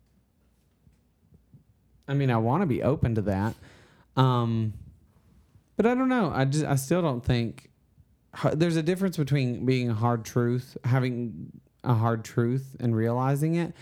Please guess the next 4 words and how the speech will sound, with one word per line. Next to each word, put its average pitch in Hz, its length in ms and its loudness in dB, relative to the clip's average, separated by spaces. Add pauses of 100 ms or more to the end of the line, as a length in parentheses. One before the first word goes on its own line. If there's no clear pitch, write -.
(380)
and 120 580 0 (760)
hurting 120 480 2
your 104 100 -2
feelings. - 800 -6